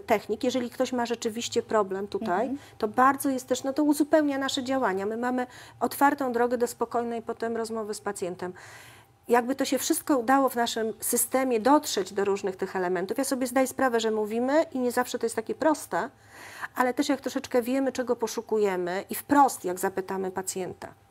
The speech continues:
Speaker 1: czy to, co teraz wie o chorobie, jest jakimś problemem, czy ma jakieś pytania, czy czegoś się boi. Te pytania, mm, czasami nie padają i właściwie wtedy obie strony do końca nie wiedzą,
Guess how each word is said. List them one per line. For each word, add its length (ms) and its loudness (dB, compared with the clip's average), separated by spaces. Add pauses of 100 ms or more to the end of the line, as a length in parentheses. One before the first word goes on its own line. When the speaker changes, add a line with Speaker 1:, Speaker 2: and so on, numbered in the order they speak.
(500)
Speaker 1:
czy 400 4 (200)
to, 140 2
co 160 -2
teraz 440 2 (380)
wie 240 6
o 60 2
chorobie, 400 -4
jest 140 0
jakimś 360 -4
problemem, 520 -2
czy 120 -2
ma 120 2
jakieś 240 -4
pytania, 540 -2 (160)
czy 100 -6
czegoś 260 0
się 220 0
boi. 340 0 (420)
Te 100 -2
pytania, 500 -4 (120)
mm, 680 -2
czasami 380 -2
nie 160 4
padają 640 0 (880)
i 340 4
właściwie 380 4
wtedy 300 0
obie 200 4
strony 380 0
do 100 4
końca 300 0
nie 180 0
wiedzą, 640 0